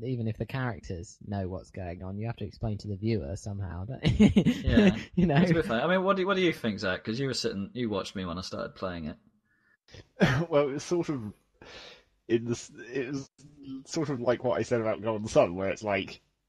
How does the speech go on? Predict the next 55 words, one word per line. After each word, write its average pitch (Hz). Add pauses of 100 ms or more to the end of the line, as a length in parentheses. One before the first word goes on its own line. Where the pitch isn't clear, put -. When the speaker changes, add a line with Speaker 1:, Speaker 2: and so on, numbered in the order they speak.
(380)
Speaker 3:
in 123
Golden 123
Sun 120
you 117 (180)
don't 117
know 110 (580)
this 120
backstory 113
that's, 104 (280)
you 113
know, 98
relative, 110
relevant 110
to -
the 98
world, 104
and 87
then 101
you 92
can 101
go 101
and 95
look 107
it -
up 110
in 95
the 95 (240)
database, 101
and 95
you're, 92
like, 95
learning 113
things 110
that 113
the 110
characters 98
don't 85
even 78
know. 82 (480)
But 131
in 123
Speaker 2:
Yeah, -
Speaker 3:
that 180
Speaker 2:
right. 95
Speaker 3:
case, 123
it's 147
Speaker 2:
<laughs> -
Speaker 3:
like, 127
in, 135
in 143
Final 139
Fantasy 135
thirteen, 143
it's 117
like 120